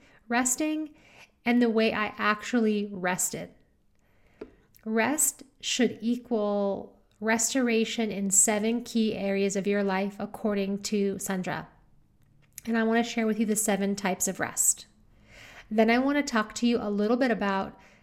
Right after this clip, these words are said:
how you can begin to rest into or rest for those seven different types. So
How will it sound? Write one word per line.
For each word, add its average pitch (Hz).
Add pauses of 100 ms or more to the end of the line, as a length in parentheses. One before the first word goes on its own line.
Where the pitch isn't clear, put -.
(200)
how 226
you 226
can 220
begin 214
to 220
rest 202
into 277
or 202
rest 202
for 240 (500)
those 233
seven 233
different 247
types. - (1500)
So -